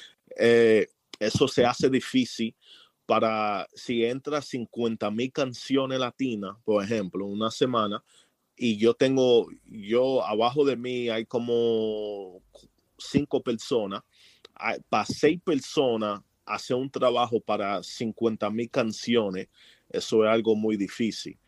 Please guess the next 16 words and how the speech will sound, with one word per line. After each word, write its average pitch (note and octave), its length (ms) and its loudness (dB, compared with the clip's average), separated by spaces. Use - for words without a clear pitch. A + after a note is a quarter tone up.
Eh, G2 480 4
eso A2 260 2
porque A#2 640 4
el G#2+ 240 -4
tra-, G#2 400 -2
el, G2 480 -2
la, G2 800 0
el G#2 200 -4
trabajo G#2+ 440 0
que C3 120 -2
nosotros A2+ 340 -4
estamos A#2 340 -4
haciendo A#2 400 -4
era A#2 180 0
por F#2 240 -8
paso, - 500 -8